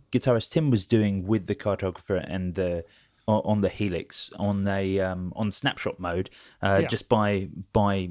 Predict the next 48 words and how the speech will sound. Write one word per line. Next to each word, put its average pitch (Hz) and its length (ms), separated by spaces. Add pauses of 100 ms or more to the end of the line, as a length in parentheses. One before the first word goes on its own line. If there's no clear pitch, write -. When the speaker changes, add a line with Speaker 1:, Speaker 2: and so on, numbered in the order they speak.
(100)
Speaker 1:
having, 98 500
you 101 120
know, 85 100
two, 101 380
two 117 280
individual 95 520
switches - 500
assigned 95 460 (120)
to 87 220 (340)
either, 87 540
you 101 100
know, 85 80
yes, 90 320
a, 80 240
a, - 280
a - 40
sort - 200
of - 80
clean 92 280
or 82 140
drive, 85 320
so - 100
just 76 220
a, 78 220
a - 40
gain 90 300
boosting, 82 600 (220)
volume 82 540
reducing 80 580 (440)
Speaker 2:
Well, 151 100
I 151 140
like 151 220
where 175 120
Speaker 1:
sort 156 40
of - 40
Speaker 2:
Tim's 170 180
Speaker 1:
thing. 165 120
Speaker 2:
going. 165 220 (280)
Speaker 1:
Yeah, 131 340
there 101 140
you 143 100
go. 180 260
<laughs> - 20
Yeah, 117 320
it's - 180
very 165 240
cool. 143 220
Now, 139 280